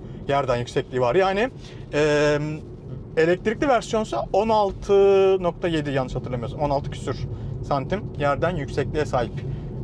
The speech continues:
Yani elektrikli versiyon muhtemelen aşağıda pili korumak için vesaire bir ek, e, kaplaması varsa kuvvetle muhtemel. O nedenle biraz daha farklı. Yerden yükseklikleri otomobillerin M versiyonlar için geçerli bunlar ve M versiyonlar biraz önce söylediğim gibi adaptif M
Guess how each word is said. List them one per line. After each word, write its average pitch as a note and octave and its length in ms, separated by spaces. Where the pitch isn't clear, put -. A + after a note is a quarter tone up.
Yani D#3 340
elektrikli C#3+ 400
versiyon C3+ 260
muhtemelen C3+ 420
aşağıda C3+ 460
pili B2+ 180
korumak B2+ 300
için C3 160
vesaire B2 340
bir E3 120
ek, - 360
e, C3+ 220
kaplaması C3+ 600
varsa A#2+ 280
kuvvetle A#2+ 320
muhtemel. E3+ 380
O C#3 40
nedenle C3+ 340
biraz C3+ 220
daha D#3+ 80
farklı. C#3+ 400
Yerden D3+ 320
yükseklikleri C#3+ 540
otomobillerin D#3+ 580
M F3+ 280
versiyonlar E3 520
için A3+ 220
geçerli G#3 360
bunlar A#3 260
ve F3+ 80
M D#3+ 200
versiyonlar D3+ 480
biraz E3 200
önce C#3+ 200
söylediğim E3 320
gibi F#3 160
adaptif C#3+ 520
M D#3 180